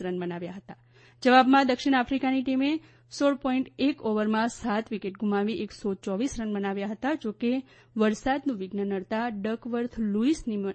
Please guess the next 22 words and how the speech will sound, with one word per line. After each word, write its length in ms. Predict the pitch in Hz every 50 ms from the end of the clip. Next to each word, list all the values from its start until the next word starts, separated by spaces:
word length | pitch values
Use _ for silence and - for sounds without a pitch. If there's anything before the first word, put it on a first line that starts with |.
| - 226
નિયમના 340 | 233 233 226 220 220 214 190
આધારે 480 | - 180 185 - 208 233 285 262 - - _ - - - - _ -
દક્ષિણ 300 | 240 247 247 - 320 330
આફ્રિકાને 540 | 311 240 - 220 220 - 214 202 208 208 202
વિજેતા 460 | 190 208 196 196 262 262 262 185 180
જાહેર 320 | 180 208 214 208 208 196
કરવામાં 420 | 190 - 190 185 185 180 185 190 - -
આવ્યું 280 | 196 196 196 233 240 220
હતું. 200 | - - 208 - _ _ _ _ _ _ _ _ _ _ _ _ _ _ _ _ _ _ _ _ _ _ _ _ _ _ _ _ _ _ _ -
અંતમાં 380 | 254 254 254 262 247 240 220
મુખ્ય 200 | 226 220 220 254
સમાચાર 500 | 240 - 226 208 196 190 - 208 190 185
ફરી 360 | 196 - - 220 190 185 180 180
એકવાર. 380 | 175 - - 190 170 - - - - - - - - - - - - _ _ _ _ _
સાંસદોની 640 | - - 269 254 247 247 294 277 240 262 269 277 285
શપથવિધિ 580 | - - 247 - 240 220 240 226 233 202 233
સાથે 400 | 226 - 269 240 226 - 254 247
અઢારમી 520 | 240 220 202 190 175 226 226 240 247 247 233
લોકસભાના 580 | 220 214 208 - - 220 208 220 220 220 220
પ્રથમ 340 | 214 - 220 220 214 - 226
સત્રનો 460 | 214 - 220 208 - 214 214 208 202
પ્રારંભ. 500 | 190 - 202 208 208 214 226 269 302 302